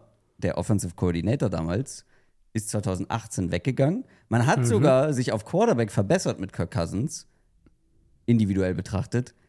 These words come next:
Speaker 1: aber hatte zweitausendachtzehn eine Bottom ten Offense und hat die
Speaker 2: Mhm.
Speaker 1: Playoffs verpasst.
Speaker 2: Ja, da hast du schon mal einen Case gemacht für McCarthy. Manchmal dauert's halt auch einfach ein Jahr.
Speaker 1: Ja, wo, ja.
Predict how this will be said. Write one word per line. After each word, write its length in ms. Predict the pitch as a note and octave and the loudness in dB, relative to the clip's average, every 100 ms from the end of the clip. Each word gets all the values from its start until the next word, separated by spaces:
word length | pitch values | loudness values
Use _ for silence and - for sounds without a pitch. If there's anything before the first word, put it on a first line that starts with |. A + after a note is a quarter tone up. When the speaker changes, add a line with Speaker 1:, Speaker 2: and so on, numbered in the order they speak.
| _ - | _ -6
Speaker 1:
aber 280 | F2+ E2+ G#2 | -4 -2 0
hatte 280 | C3 E3 | 0 0
zweitausendachtzehn 840 | B2 G#2+ G2 F2+ - A#2 A#2+ - G#2+ | -4 -4 -2 -4 -2 -4 -4 -6 -4
eine 160 | F#2 F#2+ | -2 -4
Bottom 500 | F2 - F3 A3 G3 | -4 4 6 6 2
ten 240 | - D3+ | 2 2
Offense 580 | - B2 - C3 D3 - _ _ _ _ _ _ _ | 4 2 4 2 2 -4 _ _ _ _ _ _ _
und 200 | E3 E3+ | 6 8
hat 140 | C#3+ D#3+ | 6 6
die 20 | |
Speaker 2:
Mhm. 60 | D#3+ | 4
Speaker 1:
Playoffs 240 | G2+ F2 | 4 2
verpasst. 480 | - - D2 - - _ _ _ _ _ _ _ _ _ _ _ _ _ _ _ | -2 -4 -6 -6 -20 _ _ _ _ _ _ _ _ _ _ _ _ _ _ _
Speaker 2:
Ja, 240 | C3 A#2+ F#2 - _ - | 0 2 0 -6 _ 0
da 100 | C3 | 2
hast 120 | D3 | 4
du 60 | D3+ | 4
schon 120 | D#3+ | 4
mal 80 | C#3+ | 4
einen 100 | C#3 | 4
Case 240 | D#3+ D#3 | 2 4
gemacht 280 | C#3+ D#3+ - | 2 0 0
für 160 | C3 | -2
McCarthy. 500 | A2+ - A#2 - A#2+ - - _ _ _ - | -2 0 -2 -2 -4 -4 -14 _ _ _ -4
Manchmal 880 | C3 D#3+ F#3 F3+ F3+ F#3 G3 G3+ F#3+ | 4 4 4 4 6 8 6 6 6
dauert's 260 | F#3+ E3 | 4 4
halt 100 | B2 | 0
auch 60 | A#2 | -2
einfach 220 | A2+ A#2+ | -2 -4
ein 140 | A#2 | -4
Jahr. 200 | A#2 A#2+ - _ _ _ _ _ _ _ _ _ _ _ _ _ _ _ _ _ _ _ - G2+ G2+ | -4 -6 -10 _ _ _ _ _ _ _ _ _ _ _ _ _ _ _ _ _ _ _ -18 -14 -12
Speaker 1:
Ja, 440 | F#2 F2+ G2 F#2 | -12 -10 -10 -10
wo, 220 | F2+ F#2+ F2+ - - | -8 -6 -8 -10 -8
ja. 340 | G2 G2+ - | -4 -4 -6